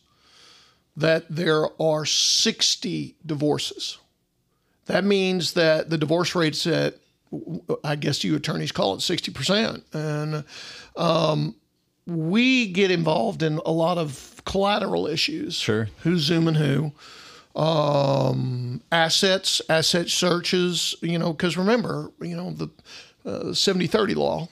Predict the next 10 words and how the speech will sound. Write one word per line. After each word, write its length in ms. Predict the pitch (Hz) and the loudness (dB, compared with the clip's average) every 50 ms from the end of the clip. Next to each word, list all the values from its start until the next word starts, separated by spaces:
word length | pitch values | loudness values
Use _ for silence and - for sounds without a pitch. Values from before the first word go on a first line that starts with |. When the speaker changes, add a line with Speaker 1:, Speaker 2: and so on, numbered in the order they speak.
| _ - - | _ -12 -8
Speaker 1:
all 100 | - 151 156 | -4 -2 2
right? 100 | 143 - | 2 2
Speaker 2:
Yeah, 160 | 170 - 110 - - - | 2 2 0 -6 -8 -4
Speaker 1:
So, 360 | - - 139 135 160 160 151 - - - - - - - - _ | -2 -2 0 0 -2 -4 -6 -8 -14 -18 -18 -18 -20 -20 -6 _
Speaker 2:
yeah. 360 | - 170 175 170 165 156 151 156 | 0 2 2 2 2 2 2 0
Speaker 1:
um, 180 | 151 156 160 - - | 0 -2 -4 -4 -4
and 200 | - 185 180 175 175 | -2 -2 0 2 2
then, 320 | 175 175 170 170 170 175 | 2 2 0 0 -2 -2
of 140 | - - - | -4 -6 -6
course, 420 | - 175 175 208 - - - - | -6 -4 -4 -2 0 0 0 0